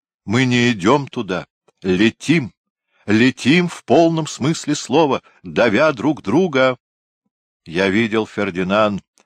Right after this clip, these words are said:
как разум стал постоянно утрачивать былую уравновешенность и растворяться в колоссальных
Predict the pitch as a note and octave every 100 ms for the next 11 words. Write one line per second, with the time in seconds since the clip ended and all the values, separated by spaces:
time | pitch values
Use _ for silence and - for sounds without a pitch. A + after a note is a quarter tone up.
0 | _ _ _ G2+ G#2 - F2 G2+ G#2+ F#2+
1 | G2+ - - G2+ G#2 - G2+ - G2 F#2+
2 | A2 G#2 G2+ G2+ F#2 G#2 G#2+ - G#2 F#2+
3 | D2 F#2+ A2 G#2+ G#2 A2+ G#2+ G2 G2 G2
4 | A#2 - A2+ G#2 F2+ - - _ _ _
5 | - - - A2 A#2+ A#2+ A#2 - G2+ -
6 | - G2 G#2 A#2+ A#2+ - A2+ - F#2+ G2+
7 | G#2+ - A#2+ C3 B2+ B2+ -